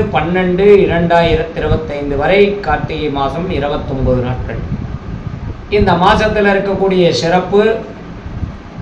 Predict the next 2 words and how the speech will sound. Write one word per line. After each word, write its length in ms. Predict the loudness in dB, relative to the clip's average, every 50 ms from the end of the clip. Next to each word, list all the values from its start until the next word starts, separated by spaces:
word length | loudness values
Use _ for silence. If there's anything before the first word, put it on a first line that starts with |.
| -14 -10 -10 -10 -8 -8 -8 -8 -8 -10 -12 -10 -10 -12 -12 -12 -14 -14 -14 -2
கார்த்திகை 600 | 2 4 6 6 4 4 2 4 6 6 6 6 4 0 2
சோமவாரம், 720 | 2 4 4 6 4 4 6 4 4 4 2 0 -4